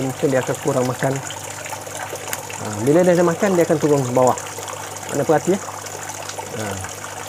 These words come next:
Sebab tu macam saya beritahu, kena tengok dedak ni, sepuluh minit. Kalau tak habis, sanggup.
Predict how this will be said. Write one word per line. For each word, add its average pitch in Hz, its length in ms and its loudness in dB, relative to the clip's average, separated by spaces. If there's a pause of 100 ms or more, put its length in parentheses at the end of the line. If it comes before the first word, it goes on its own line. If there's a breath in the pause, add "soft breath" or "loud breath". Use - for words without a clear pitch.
(200)
Sebab 156 100 2
tu 196 80 0
macam 185 240 4
saya 165 160 4
beritahu, 175 300 6 (580)
kena 160 160 6
tengok 160 240 6
dedak 151 280 6 (100)
ni, 120 40 0 (220)
sepuluh - 320 4
minit. 147 240 6
Kalau - 480 4
tak 156 160 6
habis, 208 200 4 (280)
sanggup. 139 260 4